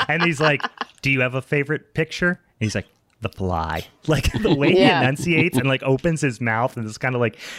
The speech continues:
Speaker 1: dry, joking way, I just, uh, uh, just kills me, that line. But yeah, there is
Speaker 2: I
Speaker 1: definitely some levity in there for sure.
Speaker 2: I felt like even with Kinnaman as a character, I, I almost, like, as much as I could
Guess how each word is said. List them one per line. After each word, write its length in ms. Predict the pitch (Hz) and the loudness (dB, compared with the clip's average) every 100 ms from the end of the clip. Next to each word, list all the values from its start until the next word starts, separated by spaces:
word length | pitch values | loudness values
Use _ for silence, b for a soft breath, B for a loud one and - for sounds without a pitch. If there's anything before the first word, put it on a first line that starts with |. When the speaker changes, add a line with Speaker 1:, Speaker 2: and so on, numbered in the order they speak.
| 98 | -12
Speaker 1:
dry, 540 | 101 98 104 104 113 117 | -6 0 0 2 0 -2
joking 580 | 107 107 107 - 107 98 | -2 -2 -2 -2 -4 0
way, 300 | 98 104 113 | 0 2 0
I 120 | 104 | -2
just, 300 | 104 - - | -6 -8 -6
uh, 320 | 98 90 90 - | -4 -2 -4 -6
uh, 240 | - 87 | -8 -8
just 300 | 90 101 - | -8 -10 -12
kills 280 | - 92 90 | -6 -6 -4
me, 80 | 92 | -6
that 180 | 98 92 | -6 -4
line. 240 | 98 98 | -4 -4
But 160 | - - | -4 -2
yeah, 100 | 160 | 0
there 120 | 160 | 2
is 120 | 214 226 | 0 2
Speaker 2:
I 60 | |
Speaker 1:
definitely 200 | 240 247 233 | 2 0 -4
some 160 | 165 | -2
levity 360 | 131 139 117 98 | -2 -2 -4 -10
in 60 | 92 | -8
there 160 | 92 | -8
for 120 | - 107 | -8 -8
sure. 300 | - 90 87 B B | -4 -6 -6 B B
Speaker 2:
I 80 | 220 | -4
felt 180 | 226 311 | 0 0
like 120 | 339 | 2
even 260 | 302 285 254 | 2 2 2
with 80 | 190 | 0
Kinnaman 540 | 180 180 185 180 185 - | 0 0 2 2 0 0
as 240 | 180 175 160 | 0 0 -2
a 60 | |
character, 800 | 175 165 160 165 170 165 160 - - | -4 0 0 0 2 4 4 0 -4
I, 260 | 170 170 170 - | -2 -2 -2 -4
I 140 | 185 - | -4 -2
almost, 680 | 214 233 226 214 - - - _ _ _ _ - | 0 2 2 2 -4 -14 -18 _ _ _ _ 0
like, 160 | 208 | 2
as 220 | - 185 185 | 2 0 0
much 320 | 185 185 - | 0 0 0
as 460 | 214 214 202 175 - - | 2 4 2 -4 -6 -4
I 160 | 175 | -4
could 220 | 175 185 | -2 -4